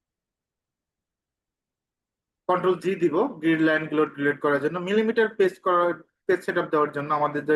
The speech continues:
কাজটা করতে হবে, ইউএন লিখে এন্টার, এডিটস, এখান থেকে ডেসিমাল থাকবে। কি থাকবে?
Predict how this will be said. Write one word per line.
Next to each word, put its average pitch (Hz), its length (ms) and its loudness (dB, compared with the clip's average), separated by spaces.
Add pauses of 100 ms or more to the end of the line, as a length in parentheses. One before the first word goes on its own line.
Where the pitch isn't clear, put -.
(140)
কাজটা 147 260 -4
করতে 147 180 -6
হবে, 160 200 2
ইউএন 160 240 4 (200)
লিখে 151 180 -2 (100)
এন্টার, 135 220 -2 (160)
এডিটস, 165 280 0 (600)
এখান 185 300 -2
থেকে 196 120 -2 (100)
ডেসিমাল 175 400 -2 (100)
থাকবে। 117 300 -8
কি - 160 -6
থাকবে? 185 260 -4